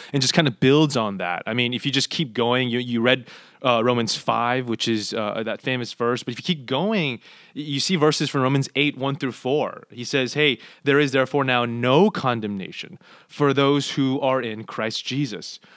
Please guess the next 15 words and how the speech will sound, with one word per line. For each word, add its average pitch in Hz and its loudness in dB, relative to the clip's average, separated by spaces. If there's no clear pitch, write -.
For 147 -2
the 139 4
law 147 4
of 131 -2
the 131 0
Spirit 147 2
of 120 -2
life 123 2
has 107 -2
set 135 0
you 117 -8
free 190 0
in 170 4
Christ 180 4
Jesus 185 0